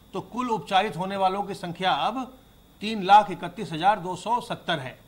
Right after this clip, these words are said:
प्राइवेट हॉस्पिटल्स में इस समय तीन हजार छह सौ नौ लोग अपना इलाज करवा रहे हैं और सेमी पेड L one plus category में एक सौ सत्ताईस लोग स्वास्थ्य लाभ कर रहे हैं।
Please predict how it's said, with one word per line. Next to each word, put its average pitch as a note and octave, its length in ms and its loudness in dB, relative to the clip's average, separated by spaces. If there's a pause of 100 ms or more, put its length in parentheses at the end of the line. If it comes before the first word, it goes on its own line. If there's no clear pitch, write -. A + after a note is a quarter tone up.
(800)
प्राइवेट G#3 320 4
हॉस्पिटल्स G3+ 540 -2
में A3 120 -4
इस G#3 140 -6
समय G#3+ 200 -6
तीन G#3 260 -8
हजार G3+ 340 -2
छह G3+ 180 -6
सौ G#3 160 -6
नौ F3 220 -2
लोग G3 200 0
अपना F#3+ 220 -2
इलाज F#3 280 4
करवा F3+ 260 4
रहे F#3 200 0
हैं F#3 200 -8 (600)
और G#3 360 4
सेमी G3+ 380 -4
पेड G#3 380 -4
L E3+ 120 -2
one G3+ 140 -4
plus G#3 280 -8
category E3 420 -4
में F#3+ 360 -8 (460)
एक G3+ 140 -4
सौ G3+ 120 -8
सत्ताईस F3 540 -4
लोग F#3 300 -6 (140)
स्वास्थ्य D#3 420 -2
लाभ D3+ 280 -2
कर C3+ 100 -8
रहे C3+ 140 -10
हैं। A#2 220 -14